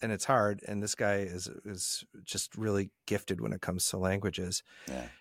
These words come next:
Speaker 1: If we've heard Blaine speak bad French, I'm still agreeing with you that I have a hard time thinking that in this short period of time, he became so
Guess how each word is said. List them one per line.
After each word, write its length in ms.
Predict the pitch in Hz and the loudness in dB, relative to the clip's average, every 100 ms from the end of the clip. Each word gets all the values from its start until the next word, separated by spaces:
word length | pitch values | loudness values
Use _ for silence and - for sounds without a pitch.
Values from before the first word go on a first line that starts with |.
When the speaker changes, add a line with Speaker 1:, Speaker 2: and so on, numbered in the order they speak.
| _ | _
Speaker 1:
If 180 | - 120 | -6 2
we've 200 | 123 120 | 4 6
heard 260 | - 139 107 | 6 4 4
Blaine 280 | 107 107 104 | 4 4 4
speak 280 | - 101 - | 0 -2 -2
bad 300 | 98 92 92 | 4 4 4
French, 380 | - 101 92 - | 0 0 0 -2
I'm 120 | 82 | -4
still 320 | - - 95 | -4 0 0
agreeing 320 | 87 95 92 90 | 0 -2 -2 -2
with 180 | 90 | -4
you 60 | - | -4
that 140 | 101 | -2
I 40 | 95 | -2
have 140 | 90 | -2
a 40 | 95 | -2
hard 200 | 95 90 | -2 0
time 220 | 95 92 | -2 -2
thinking 360 | 92 - 90 | -2 -2 -2
that 160 | 90 - _ _ - | -2 -6 _ _ -2
in 120 | 107 | 2
this 160 | 92 92 | 4 4
short 280 | - 92 - | 4 2 2
period 240 | 101 87 | 0 0
of 100 | 82 | -2
time, 280 | - 92 90 | 0 0 0
he 120 | 92 | -2
became 380 | 87 - 90 82 | -4 -4 -4 2
so 340 | - 95 87 | 4 4 4